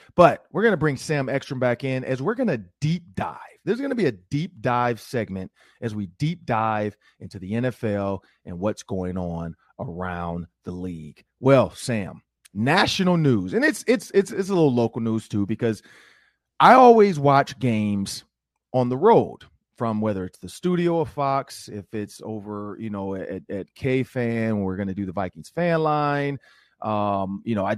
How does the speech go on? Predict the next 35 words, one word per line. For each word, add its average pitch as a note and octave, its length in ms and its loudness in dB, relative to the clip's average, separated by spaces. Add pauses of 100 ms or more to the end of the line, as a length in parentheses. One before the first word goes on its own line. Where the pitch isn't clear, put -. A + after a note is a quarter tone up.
(140)
I A#2 60 -8
can A2+ 140 -10
do G#2+ 100 -2
it F2+ 60 -4
at E2+ 80 -10
home E3+ 400 4
sometimes, C#3 480 -2
depending A#2+ 340 -4
on A2 380 0
what B2+ 240 0
time G#2+ 280 -6
kickoff D3+ 520 0
is C#3 220 0
and A2+ 100 -2
then G#2 80 -2
what A2+ 180 -2
time A2 200 -6
we A2 80 -4
have - 80 -6
the - 80 -20
post-game D3+ 520 0
show. C3+ 500 0 (520)
Um, G#2+ 500 -2
and D#3+ 120 -4
so F#3+ 140 4
no F3 100 2
matter G#3 260 4
where D3+ 160 6
I'm C3 120 4
watching B2 360 4
it G2+ 100 -8
from, G#2+ 440 -4
I D3+ 100 2
love D3+ 460 2
to, C3 220 -4